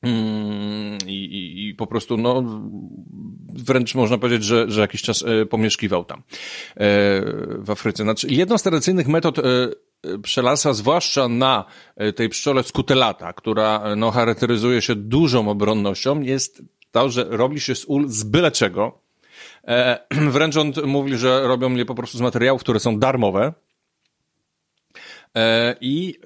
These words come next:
no, wiadomo, tam jest cały czas ciepło, czyli te pszczoły nie, nie wchodzą w zimowle, więc też nie potrzebują specjalnie jakichś tam izolowanych uli. Generalnie tradycyjna metoda polega na tym, że wiesza się te pszczo-, te ule na drzewie,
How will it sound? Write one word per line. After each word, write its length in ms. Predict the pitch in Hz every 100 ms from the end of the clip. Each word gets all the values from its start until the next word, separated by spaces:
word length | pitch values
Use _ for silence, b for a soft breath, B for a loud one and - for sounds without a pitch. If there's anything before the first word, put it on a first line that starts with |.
| -
no, 180 | 170
wiadomo, 340 | 170 170 139 107
tam 160 | 151
jest 180 | 160 -
cały 220 | 151 160
czas 240 | 160 156 - -
ciepło, 400 | 135 - 90 - 101
czyli 200 | 127 117
te 140 | 143
pszczoły 340 | 139 - 139 143
nie, 180 | 135 135
nie 240 | 127 139
wchodzą 440 | 147 127 117 123 127 127
w 140 | 110
zimowle, 460 | 110 160 135 101 98
więc 320 | 120 127 117
też 220 | 131 -
nie 160 | 135 139
potrzebują 540 | 135 131 123 113 131
specjalnie 520 | 135 123 104 117 113 117
jakichś 400 | 117 107 - -
tam 180 | 113
izolowanych 680 | 117 104 113 107 104 117 110
uli. 180 | 98 69 - B B -
Generalnie 500 | 135 165 180 170 151
tradycyjna 420 | 147 135 165 156
metoda 320 | 147 135 131
polega 340 | 135 127 120
na 120 | 117 117
tym, 160 | 127
że 160 | 107 104
wiesza 300 | 123 139 131
się 120 | -
te 80 | 101
pszczo-, 580 | - - 127 123 113 107
te 160 | 113
ule 260 | 113 123 117
na 120 | 123
drzewie, 460 | 120 110 95 107